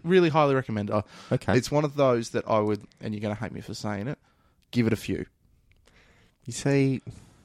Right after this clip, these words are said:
Speaker 1: Give it a, no, but it's, see, they're really long, so it's,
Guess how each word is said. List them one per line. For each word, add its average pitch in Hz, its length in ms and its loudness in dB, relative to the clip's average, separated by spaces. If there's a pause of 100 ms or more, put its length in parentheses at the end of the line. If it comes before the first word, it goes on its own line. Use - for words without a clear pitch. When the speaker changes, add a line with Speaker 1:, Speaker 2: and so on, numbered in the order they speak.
(140)
Speaker 1:
Give 123 140 4
it 127 80 0
a, 113 100 -10
no, 135 160 8
but 120 140 2
it's, - 160 -6 (360)
see, - 460 -6
they're 110 200 2
really 123 280 2
long, 107 240 2
so 110 160 0
it's, - 160 -4